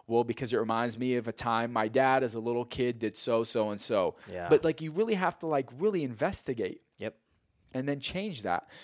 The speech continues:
Speaker 1: So those are, like, the biggest things. It's hard to break habits, man.
Speaker 2: Oh, yeah.
Speaker 1: It's hard to break habits. And,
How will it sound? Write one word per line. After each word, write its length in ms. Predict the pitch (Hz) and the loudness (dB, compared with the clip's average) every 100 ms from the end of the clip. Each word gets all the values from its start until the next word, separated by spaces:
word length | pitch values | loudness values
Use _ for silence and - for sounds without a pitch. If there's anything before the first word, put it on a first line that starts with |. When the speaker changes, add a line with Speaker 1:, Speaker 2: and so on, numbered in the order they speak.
| - - - - _ _ - | -18 -18 -20 -20 _ _ 2
Speaker 1:
So 220 | 175 156 | 4 4
those 240 | 180 269 | 4 2
are, 80 | 269 | 2
like, 200 | 214 139 | 2 0
the 80 | 131 | -2
biggest 500 | 113 143 139 - - | 0 2 2 0 0
things. 220 | 139 123 | -2 -2
It's 100 | 165 | -4
hard 240 | - 208 226 | 2 4 4
to 60 | |
break 240 | 147 135 - | 4 2 2
habits, 480 | 143 131 110 - | 0 0 -2 -4
man. 160 | 117 123 | -2 -2
Speaker 2:
Oh, 80 | 120 | 0
yeah. 260 | 117 120 107 _ - | -2 -4 -6 _ -6
Speaker 1:
It's 140 | 135 | -2
hard 160 | 160 185 | 0 2
to 40 | |
break 200 | 165 156 | 2 0
habits. 400 | 160 202 143 110 - | 0 0 0 -2 -2
And, 300 | 143 147 139 | 0 0 -2